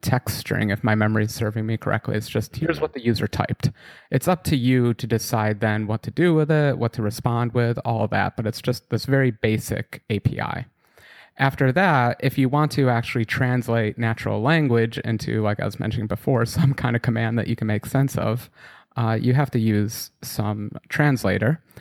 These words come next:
Speaker 1: And they broke this out into its, its own service, as far as I can tell, Microsoft Cognitive Services. And then this
Speaker 2: Mm-hmm.
Speaker 1: is a natural language processor is one of the services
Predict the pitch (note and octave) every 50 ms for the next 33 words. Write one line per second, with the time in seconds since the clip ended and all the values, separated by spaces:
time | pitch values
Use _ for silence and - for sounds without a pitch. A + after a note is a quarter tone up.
0 | - _ _ - B2 B2 A#2+ A#2 A2 C#3 D3 D3 C#3+ C3+ - C#3+ C#3 - - C3+
1 | B2 - - C3 C#3 C#3+ B2+ A#2+ A2+ - - B2+ A2 G#2 - - - - - _
2 | _ - A#2+ A2 - - - C3+ D#3+ F#3+ F#3 - - - - A2 D#3+ G3 A3+ G3+
3 | - - A2 - - - G2 G2+ - G2 - - - - - - D3 C3 A2+ G#2+
4 | A#2 A#2+ A#2 - C#3+ - - - A2+ A#2+ B2 - _ _ _ - - A#2 A#2+ B2+
5 | C#3 D3 D3 - E3 D#3 D3 - - - - D#3+ D#3 E3 E3+ E3 - - F3 E3+
6 | F3 E3+ - - - - B2 B2 A#2+ A#2 A2 A2 A2+ - - - B2 A#2 A#2 -
7 | - - - - - - _ _ _ - B2 A2+ A2+ A#2 A#2 A2+ - B2+ A2+ A2
8 | A2 A2+ A2 G#2+ G#2+ A2 A2 G#2+ - - - - G2+ G#2 - - - - - G#2+
9 | G2+ G2+ G#2+ A#2 G2+ G#2 G2+ - G#2 G2+ - A2 - - - - - A2+ G#2 G2
10 | A2 - - - F#2 F#2+ - - -